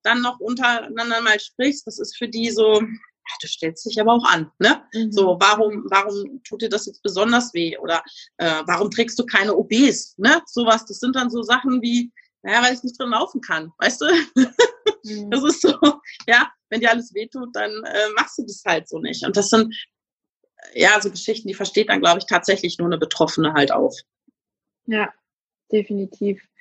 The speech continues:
Speaker 2: Hast du, ähm, in Bezug, ich meine, du hast ja auch so ein Trampolin, ne?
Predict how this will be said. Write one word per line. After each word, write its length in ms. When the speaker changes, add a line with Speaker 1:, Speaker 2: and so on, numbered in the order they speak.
Speaker 2:
Hast 360
du, 280
ähm, 680
in 160
Bezug, 560
ich 60
meine, 160
du 80
hast 180
ja 160
auch 80
so 80
ein 80
Trampolin, 640
ne? 320